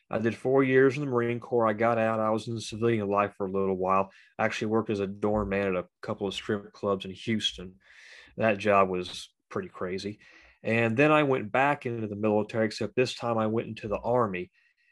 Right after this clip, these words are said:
where I went into U S military intelligence,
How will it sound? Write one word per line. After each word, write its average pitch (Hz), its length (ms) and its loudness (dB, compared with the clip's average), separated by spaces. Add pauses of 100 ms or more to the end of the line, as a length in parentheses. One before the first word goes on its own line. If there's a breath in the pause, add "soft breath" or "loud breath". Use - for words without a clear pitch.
(120)
where 107 140 0
I 107 140 2
went 107 260 -2
into 104 540 -4
U 110 220 2
S 110 200 0
military 113 520 -2
intelligence, 120 960 0